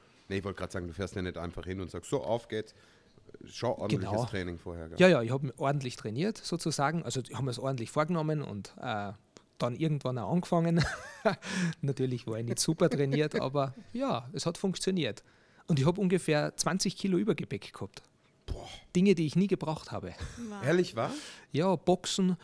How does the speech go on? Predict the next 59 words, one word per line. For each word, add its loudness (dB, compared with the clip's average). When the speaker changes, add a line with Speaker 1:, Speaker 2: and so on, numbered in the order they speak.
Speaker 2:
äh, 2
Bluetooth-Boxen, 0
weil 0
ich -2
wollte 0
ja 2
Musik -4
horchen -4
Speaker 1:
Ja. 2
Speaker 2:
während 0
dem -2
Fahren. 0
<laughs> 0
Und, 6
äh, -2
Speaker 3:
Hast -6
Speaker 2:
ja, 2
Speaker 3:
dann 2
Speaker 2:
ich 0
Speaker 3:
schnell 6
Speaker 2:
weiß 10
Speaker 3:
wieder -
Speaker 2:
nicht, 4
Speaker 3:
verworfen? 0
Speaker 2:
ich 6
hab 8
Bücher 8
mitgehabt. -4
Ich 0
hab -6
zwei, -4
ich 0
hab 0
in 4
jeden, -2
bei -2
jeder -2
Übernachtung, -2
wenn 0
ich 2
mir 0
ein -6
Zimmer 0
genommen -6
hab, -8
ich 0
hab 2
immer 2
einmal -4
Zelt, 0
einmal -6
Zimmer, 0
hab -2
ich -4
immer 2
am -4
Etagere -6
etwas -6
zurückgelassen. -8